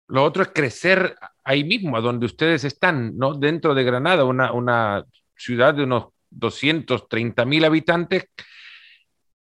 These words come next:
que te pone un cierto límite, ese es el número de habitantes que están ahí cerca y te consumen, pero que puede crecer mucho más. ¿Cómo, cómo llegar a atraer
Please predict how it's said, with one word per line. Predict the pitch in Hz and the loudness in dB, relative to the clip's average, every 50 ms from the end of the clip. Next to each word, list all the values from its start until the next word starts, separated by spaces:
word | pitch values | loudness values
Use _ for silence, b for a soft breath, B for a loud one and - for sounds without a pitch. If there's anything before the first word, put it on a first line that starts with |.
| _ _ _ _ _ _ _ _ - | _ _ _ _ _ _ _ _ -4
que | - 147 | -4 -2
te | 147 - 156 - - _ _ _ | 0 0 0 -2 -2 _ _ _
pone | - 196 214 214 | 2 4 4 4
un | 208 196 | 4 2
cierto | - - 196 202 196 202 180 | 2 2 2 2 2 2 2
límite, | 180 226 226 175 147 120 - 165 185 196 165 | 2 2 2 0 0 0 0 -2 0 0 -2
ese | 143 - 156 | -2 -2 -2
es | 139 - | -2 0
el | 143 139 139 | 0 0 2
número | 160 202 208 185 165 | 2 0 2 2 4
de | 151 | 4
habitantes | 139 139 143 139 165 165 143 156 143 | 4 2 2 0 0 -2 0 -2 -2
que | - 127 | -2 -2
están | 123 - 147 147 | -2 -2 0 0
ahí | 151 156 151 | 0 0 -2
cerca | 135 - 175 180 185 139 131 | -2 -2 -2 -2 -2 -2 -4
y | 139 | -4
te | - 135 | -4 -4
consumen, | 104 120 123 123 - 214 214 202 151 120 | -4 -4 -6 -6 -6 -6 -4 -4 -4 -2
pero | 131 123 | -2 -4
que | 110 - | -4 -4
puede | 101 - 180 190 175 | -4 -2 0 0 0
crecer | - 143 127 - - 156 156 | 0 -2 -4 -2 -2 -2 -2
mucho | 143 147 139 - - 131 | -2 -4 -4 -2 -4 -4
más. | 151 208 233 - - | -2 0 -2 -2 -2
¿Cómo, | - 156 175 196 180 - - _ _ _ _ _ - | -4 -2 2 2 2 0 -2 _ _ _ _ _ -6
cómo | - 175 190 254 | -6 -4 -2 -2
llegar | 214 185 175 - 170 170 175 170 | 0 0 0 2 4 4 4 4
a | 160 | 4
atraer | 147 - - 139 131 127 147 185 196 185 156 131 117 | 2 2 2 0 2 2 2 2 2 2 0 -2 -6